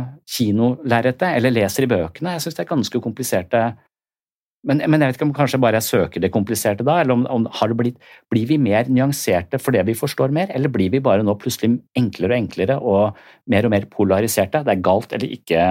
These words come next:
eh, ondt eller godt, eh, eh,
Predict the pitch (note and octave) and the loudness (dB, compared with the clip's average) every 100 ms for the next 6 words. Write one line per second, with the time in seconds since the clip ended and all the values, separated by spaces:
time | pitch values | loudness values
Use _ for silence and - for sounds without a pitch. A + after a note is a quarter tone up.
0 | F#2 - - - _ - G2 G#2+ G2 - | -2 -12 -20 -20 _ -2 0 0 -2 0
1 | D3 C#3+ B2 B2 E3 - - - - _ | 0 2 0 2 0 -2 -10 -10 -14 _
2 | C4+ A2 G#2+ G#2+ G#2 A2 - C3+ | -4 -2 0 -2 -6 -10 -10 -6